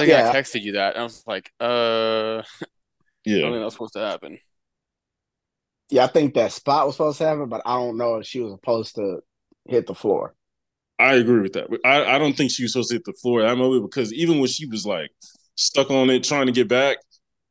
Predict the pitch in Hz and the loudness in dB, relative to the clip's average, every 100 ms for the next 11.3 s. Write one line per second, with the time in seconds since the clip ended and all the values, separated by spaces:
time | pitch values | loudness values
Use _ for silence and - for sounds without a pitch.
0 | _ - 143 - 131 110 107 120 104 - | _ -2 -2 -2 -10 -12 -8 -6 -6 -2
1 | 135 127 123 - 160 135 117 104 - 127 | 2 2 0 -2 0 0 -2 -6 -6 -6
2 | 113 110 98 92 - 131 120 104 - 131 | -4 -4 -4 -6 -6 -2 0 0 -2 -2
3 | 123 131 107 131 - 101 110 104 101 123 | -2 -4 -2 -2 -2 -6 -6 -4 0 0
4 | 107 87 82 87 - 131 131 - _ _ | -2 -6 -8 -8 -6 0 0 0 _ _
5 | _ _ _ 123 135 131 123 92 - 101 | _ _ _ 4 6 6 2 0 -4 -2
6 | 143 143 127 120 110 101 120 - - 185 | 2 2 2 0 -4 -4 -4 -4 -4 0
7 | 151 143 135 147 - 117 104 110 - _ | 2 2 0 -2 -4 -6 -4 -6 -8 _
8 | - - - 131 127 123 123 - - 170 | -20 -12 0 6 6 4 0 2 6 8
9 | - - 143 127 - 120 143 123 110 95 | 8 6 4 6 4 6 2 2 -2 -4
10 | - - 120 147 156 131 170 185 127 139 | -6 -2 0 2 0 0 -2 0 0 0
11 | 135 139 | -2 -6